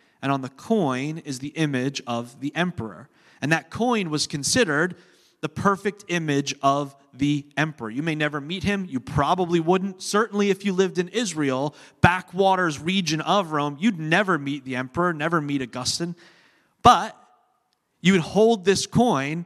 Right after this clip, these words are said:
and you say, "I know what he looks like. He looks like this. Beautiful Greek nose. He's got it. This is his image, and I understand who he is because of this coin." For an Israelite,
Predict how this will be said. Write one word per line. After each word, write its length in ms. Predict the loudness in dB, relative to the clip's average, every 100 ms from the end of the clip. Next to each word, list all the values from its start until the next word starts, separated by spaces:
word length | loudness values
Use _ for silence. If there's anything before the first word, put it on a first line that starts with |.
| -10
and 100 | -4
you 60 | 0
say, 260 | 2 0 -2
"I 100 | -4
know 160 | 0 2
what 100 | 2
he 60 | 2
looks 260 | 0 0
like. 400 | -2 -2 -4 -14 _ -2
He 100 | 2
looks 240 | 2 2
like 160 | -2 2
this. 300 | 2 0 -6
Beautiful 960 | -4 -4 4 6 8 8 6 2 -6
Greek 680 | -6 -2 2 4 2 0 4
nose. 600 | 6 6 6 4 4 0 -4 2
He's 240 | 4 4
got 280 | 4 4 4
it. 100 | -4 -4 2
This 220 | 4 4
is 160 | 0 4
his 280 | 4 4 0
image, 360 | 2 2 0
and 80 | 0
I 100 | 0 0
understand 720 | 0 -2 -4 -2 0 0 -2 -10 _ 0
who 240 | 6 8 6
he 260 | 2 -2
is 360 | -2 -2 -4 -6 _ _ _
because 380 | -2 0 -2 -2
of 120 | -6
this 240 | -6 -6
coin." 520 | -10 0 0 0 -8 -20 _ _ _ _ _ _ _ _ _ _ -20 -20 -20 -20 -20 -20 -20 -20 _ _ _
For 200 | 4 4
an 180 | 4 -2 -2
Israelite, 680 | 0 2 2 2 -2 -10